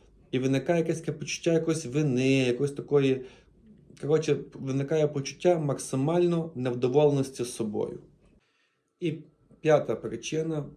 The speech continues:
вирішальна, остаточна. Для чого ці ігри? Якщо хлопцю чи чоловіку подобається дівчина чи жінка,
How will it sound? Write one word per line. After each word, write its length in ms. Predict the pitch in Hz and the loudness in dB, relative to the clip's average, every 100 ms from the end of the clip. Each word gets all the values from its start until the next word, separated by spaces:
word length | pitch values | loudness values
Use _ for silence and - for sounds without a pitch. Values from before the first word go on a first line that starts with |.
| - | -14
вирішальна, 640 | 110 110 110 - 135 120 | -6 -6 -6 -4 -4 -4
остаточна. 720 | 110 - 95 - - - - - - - _ _ _ _ | -6 -8 -14 -12 -12 -12 -16 -20 -20 -20 _ _ _ _
Для 280 | - 110 131 | -14 -2 0
чого 460 | 135 - 175 185 175 | 0 2 2 2 -2
ці 280 | - - 135 | -6 -8 -8
ігри? 520 | - 107 98 - - _ _ _ _ _ _ - | -4 -4 -4 -8 -16 _ _ _ _ _ _ -18
Якщо 240 | - 175 | -4 -4
хлопцю 500 | - 135 135 135 113 | -2 0 0 -2 -12
чи 120 | 117 | -10
чоловіку 420 | 120 120 131 131 120 | -8 -4 -4 -2 -4
подобається 500 | 117 127 127 120 104 | -2 -2 0 -2 -4
дівчина 480 | 107 123 123 110 | -2 -2 -4 -8
чи 200 | 101 - | -10 -10
жінка, 460 | 104 107 110 107 | -8 -4 -4 -4